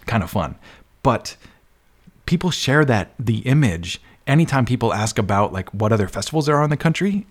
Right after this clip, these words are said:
'cause it does actually take quite a bit of research to find out. And a lot of people that run events don't put out all the best information. Their websites aren't quite there. So I actually have to reach out to everybody and get the skinny on, you know, what's happening, how many people show up,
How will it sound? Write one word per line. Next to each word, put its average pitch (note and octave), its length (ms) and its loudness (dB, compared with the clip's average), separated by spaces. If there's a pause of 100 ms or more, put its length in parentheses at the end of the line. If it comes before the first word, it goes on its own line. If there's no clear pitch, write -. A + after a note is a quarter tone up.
'cause G#2+ 300 0
it G3 100 2
does C#4+ 180 2
actually D3 260 0
take B2 160 2
quite C3 180 2
a - 40 2
bit A2 140 4
of E2+ 180 -4 (300)
research A#2+ 460 0
to A#2 80 -2
find G#2+ 260 0
out. B2 240 0 (300)
And A#2+ 400 2 (240)
a A2+ 80 0
lot B2 200 0
of - 60 -4
people B2+ 500 2 (300)
that F2 220 0
run A3 340 4 (140)
events A2+ 400 -4 (200)
don't F3+ 240 4
put G3 120 6
out B2 260 2
all G2 200 2
the G2+ 80 0
best G2+ 240 0
information. A2 460 2
Their F#2 80 -2
websites D3 500 4
aren't D#3 160 0
quite C3+ 240 2
there. A2+ 240 6
So C3 140 4
I C3 40 6
actually C#3+ 200 2
have G#2 100 2
to G#2 80 -2
reach G#2+ 260 0
out G2+ 160 0
to G#2+ 60 -6
everybody G#2 480 0 (220)
and A#2+ 140 2
get C#3 140 2
the B2+ 60 0
skinny A#2+ 480 2
on, F2 320 -6 (240)
you A#2 100 4
know, E2 200 0 (460)
what's A2 260 0
happening, B2 480 2
how A2 100 2
many D3 140 4
people C#3 240 2
show A#2+ 300 0
up, A2 300 2